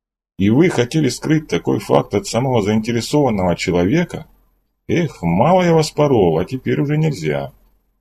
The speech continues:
Я говорил, а сам втайне побаивался. Вдруг попросят остаться. А дело между тем уже завертелось, не остановишь, не дашь задний ход.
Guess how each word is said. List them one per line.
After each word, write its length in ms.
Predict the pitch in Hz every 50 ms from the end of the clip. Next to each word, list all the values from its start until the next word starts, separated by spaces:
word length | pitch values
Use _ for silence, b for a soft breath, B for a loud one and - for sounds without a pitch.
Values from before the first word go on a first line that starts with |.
| _ _ _ _ _ _ _ _ _ _ _ _ _ _ _ _ _ _ _ _ _ -
Я 140 | 95 104 104
говорил, 380 | 98 104 104 110 135 156 127
а 60 | 104 101
сам 260 | - - 131 131 127
втайне 320 | - - 113 117 117 117
побаивался. 800 | 120 127 127 123 120 107 98 90 82 78 76 - - - - - _ _ _ _ _ _ -
Вдруг 300 | - 82 131 196 214 -
попросят 500 | - 127 123 - 123 113 - 110 101 -
остаться. 640 | 113 113 - - - 87 78 71 - - - - - _ _ _ _ _ _ _ _
А 120 | - 85 95
дело 260 | 117 156 185 180 160
между 280 | 143 135 127 135 131
тем 220 | 131 - 151 139 127
уже 160 | 117 120 127
завертелось, 720 | 120 120 120 117 117 113 - - 139 139 123 101 90 -
не 80 | - 85
остановишь, 680 | 85 - - 92 92 98 - 120 113 82 73 - - -
не 100 | 85 87
дашь 240 | 98 117 117 98
задний 300 | 92 95 92 85 78 95
ход. 360 | 95 - - 90 76 - -